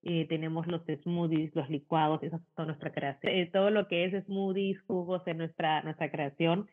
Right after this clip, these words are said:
Y bueno, tenemos con lo que hemos sido nosotros conocidos, que vienen siendo los paquetes, ah, detox, ¿no? Los paquetes de tres días, de cinco días.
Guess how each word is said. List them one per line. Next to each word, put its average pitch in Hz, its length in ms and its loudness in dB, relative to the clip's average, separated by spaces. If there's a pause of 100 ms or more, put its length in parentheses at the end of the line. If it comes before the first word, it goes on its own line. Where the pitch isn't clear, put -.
(360)
Y 220 120 4
bueno, 175 480 4
tenemos 175 480 0 (100)
con 175 180 2
lo 160 120 0
que 156 120 0
hemos 170 300 -2
sido 170 280 4
nosotros 160 540 -4
conocidos, 160 680 0 (400)
que 156 280 4
vienen 156 320 -2
siendo 151 300 -2
los 147 240 -2
paquetes, 147 760 0
ah, 151 300 -4
detox, 190 420 -2 (220)
¿no? 175 140 -4
Los 170 140 -2
paquetes 147 480 -4
de 143 320 -2
tres 156 200 0
días, 160 180 2
de 143 160 -4
cinco 151 260 -4
días. 156 380 2